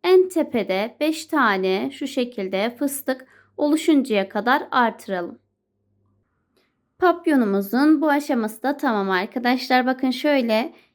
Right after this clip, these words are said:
iki tane birleşmiş üçgen gibi duruyor. Şöyle gözüküyordur inşallah. Bırakıyorum. Şimdi kenarını çevreleyeceğiz. Bunun için de beyaz ipimi kullanacağım.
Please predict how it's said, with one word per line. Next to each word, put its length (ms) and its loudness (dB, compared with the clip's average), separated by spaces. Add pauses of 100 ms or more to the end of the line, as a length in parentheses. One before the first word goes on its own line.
iki 180 -8
tane 320 2
birleşmiş 460 -2
üçgen 460 -2
gibi 260 -8
duruyor. 420 2 (1000)
Şöyle 580 0 (100)
gözüküyordur 720 -2
inşallah. 680 0 (180)
Bırakıyorum. 800 0
Şimdi 300 -4
kenarını 500 0
çevreleyeceğiz. 880 -2 (420)
Bunun 140 4
için 240 0
de 120 -2
beyaz 240 0
ipimi 360 -6
kullanacağım. 880 -4